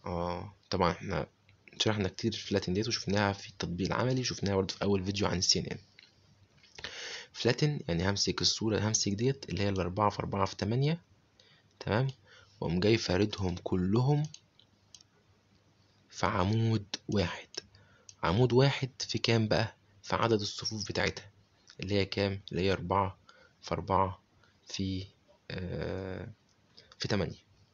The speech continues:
يعني أنا قللت من حجم الصورة اللي كان تمانية وعشرين في تمانية وعشرين في واحد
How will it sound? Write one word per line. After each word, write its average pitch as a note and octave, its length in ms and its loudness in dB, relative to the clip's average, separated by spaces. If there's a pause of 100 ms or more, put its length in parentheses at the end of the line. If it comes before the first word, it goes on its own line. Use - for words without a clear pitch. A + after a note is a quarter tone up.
(840)
يعني G#2 240 0
أنا - 80 2
قللت A#2 380 0
من E2+ 100 -10
حجم A#2 200 -4
الصورة G#2+ 280 0
اللي F2+ 120 0
كان G2+ 160 -4
تمانية G#2+ 220 -2
وعشرين G2 320 -2
في - 80 -12
تمانية A2 280 -4
وعشرين G2+ 340 -2
في - 180 -10
واحد B2+ 300 -6